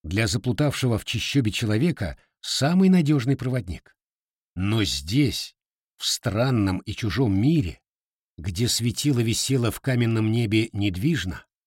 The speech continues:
точно гвоздями приколоченное, сторон света не было. Ни севера, ни юга, ни востока, ни запада — Обитатели Синекряжья наверняка и слов-то таких не знали. Как и слов «закат» и «восход».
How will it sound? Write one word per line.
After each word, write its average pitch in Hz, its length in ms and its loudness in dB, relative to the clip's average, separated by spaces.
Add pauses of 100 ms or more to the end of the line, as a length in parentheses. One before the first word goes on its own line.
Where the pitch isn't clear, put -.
(340)
точно 104 320 -2
гвоздями 110 580 2
приколоченное, 101 840 -4 (380)
сторон 151 480 2
света 135 440 2
не 117 200 2
было. 73 320 -14 (560)
Ни 208 160 4
севера, 143 540 4
ни 120 120 4
юга, 123 460 4
ни 110 100 4
востока, 131 460 0
ни 117 100 2
запада — 117 640 0 (340)
Обитатели 113 720 2
Синекряжья 110 800 2
наверняка 113 500 2
и 117 100 2
слов-то 113 480 0
таких - 340 -4
не 101 100 -2
знали. 78 380 -8 (560)
Как 180 260 0
и 175 40 2
слов 156 400 2
«закат» 147 440 0
и - 20 2
«восход». 131 640 -4